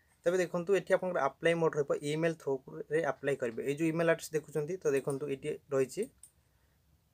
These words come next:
ଏଇ ଯେଉଁ email ଆଡ୍ରେସ୍କୁ ଆପଣଙ୍କୁ send କରିବେ, ଯାହାକି ଆପଣଙ୍କର ସିଭି, ସିଭି ଆପଣଙ୍କୁ ପଠାଇବାର ଅଛି, ଠିକ୍ ଅଛି। ତ ଏଠି ଆପଣଙ୍କର ସିଭି ପଠାଇବାର ଅଛି email ଆଡ୍ରେସ୍କୁ।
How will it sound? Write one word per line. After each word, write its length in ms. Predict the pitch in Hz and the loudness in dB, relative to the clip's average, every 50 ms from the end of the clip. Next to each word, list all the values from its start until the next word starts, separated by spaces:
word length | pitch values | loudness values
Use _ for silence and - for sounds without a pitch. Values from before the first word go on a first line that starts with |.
| _ _ 151 | _ _ -8
ଏଇ 100 | 151 151 | -6 -4
ଯେଉଁ 140 | 180 180 | -2 -2
email 260 | 165 156 156 160 160 156 | 0 0 2 4 6 6
ଆଡ୍ରେସ୍କୁ 360 | 151 151 156 151 - - 160 | 6 4 2 -2 -2 -2 -2
ଆପଣଙ୍କୁ 180 | 147 151 156 | 0 0 -2
send 260 | 147 - 143 135 139 139 | -2 -2 -2 -2 0 0
କରିବେ, 280 | - 147 147 185 196 | 0 -2 0 -2 -2
ଯାହାକି 260 | 170 160 160 156 165 | 0 0 0 0 0
ଆପଣଙ୍କର 320 | 156 160 151 147 165 190 247 - _ _ _ _ | 0 0 -2 -2 -2 -4 -6 -8 _ _ _ _
ସିଭି, 380 | - - - 139 127 120 120 113 | -8 -4 -2 -2 -2 -2 -6 -12
ସିଭି 360 | - - - 156 156 160 202 | -12 -10 -8 -8 0 4 4
ଆପଣଙ୍କୁ 280 | 196 185 180 180 175 180 | 4 4 2 -4 -2 2
ପଠାଇବାର 380 | 175 151 - - 147 143 127 113 | 2 2 2 2 4 4 4 4
ଅଛି, 220 | 117 - - - - - _ _ | 2 0 -4 -14 -20 -20 _ _
ଠିକ୍ 140 | - 156 160 | -8 -4 -4
ଅଛି। 200 | 151 147 - 226 - _ _ _ - | -4 -4 -6 -10 -10 _ _ _ -2
ତ 60 | 160 | -2
ଏଠି 140 | 156 156 175 | 0 0 -2
ଆପଣଙ୍କର 240 | 165 170 175 175 190 | -4 -4 -4 -6 -6
ସିଭି 280 | - - 139 135 151 | -6 -4 -4 -4 -2
ପଠାଇବାର 320 | 156 151 139 - 156 151 156 | -2 -2 2 4 4 4 4
ଅଛି 180 | 147 - 156 | 2 0 -4
email 320 | 147 135 131 131 139 147 151 | -6 -4 -2 0 2 4 4
ଆଡ୍ରେସ୍କୁ। 460 | 147 147 143 151 151 - - - | 2 2 0 -6 -8 -8 -8 -12